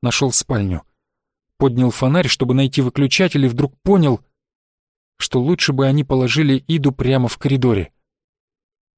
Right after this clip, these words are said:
Посреди темной комнаты стояла огромная неразобранная кровать со слегка примятым синим покрывалом, почти таким же, как то, в которое была завернута Ида. Больше в комнате не было мебели,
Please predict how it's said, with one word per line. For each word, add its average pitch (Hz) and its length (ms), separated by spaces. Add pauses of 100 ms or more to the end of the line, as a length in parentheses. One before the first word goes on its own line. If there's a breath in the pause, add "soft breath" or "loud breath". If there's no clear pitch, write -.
Посреди 117 480
темной 120 380
комнаты 139 600 (720)
стояла 127 640
огромная 131 600
неразобранная 131 880
кровать 127 640 (500)
со - 180
слегка 143 440
примятым 135 520
синим 143 380
покрывалом, 135 640 (680)
почти - 320
таким 175 300
же, 127 120
как - 320
то, 180 180
в - 80
которое 135 380
была 135 240
завернута 139 560 (120)
Ида. 107 340 (1000)
Больше 127 300
в - 60
комнате 170 480
не 175 200
было 120 220
мебели, 110 520